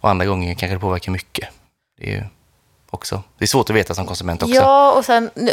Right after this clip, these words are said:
Speaker 2: nu som, för vi pratade om Mikkeller i förra avsnittet. Och nu har jag kanske inte så här druckit Mikkeller så pass länge att jag kan avgöra om så här kvaliteten har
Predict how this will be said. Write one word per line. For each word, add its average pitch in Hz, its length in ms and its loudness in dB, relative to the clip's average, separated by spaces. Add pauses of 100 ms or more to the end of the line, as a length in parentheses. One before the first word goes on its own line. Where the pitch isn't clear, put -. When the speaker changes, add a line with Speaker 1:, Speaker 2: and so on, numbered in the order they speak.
(140)
Speaker 2:
nu 233 220 -4
som, 226 400 -2
för 240 140 -4
vi 233 120 0
pratade 226 420 2
om 214 80 0
Mikkeller 208 520 2
i 233 100 2
förra 208 340 4
avsnittet. 185 680 0 (760)
Och 202 400 4
nu 202 260 -2
har 226 140 2
jag 214 160 6
kanske 190 260 -4
inte 180 240 -4
så 196 100 -2
här 175 80 0
druckit 202 300 -6
Mikkeller 214 380 2
så 180 140 -4
pass 170 220 -2
länge 170 260 -2
att 160 100 -8
jag 165 140 0
kan 160 200 -4
avgöra 160 920 4
om 165 300 -2
så - 80 -10
här 151 100 -2
kvaliteten 165 880 -4
har 156 460 0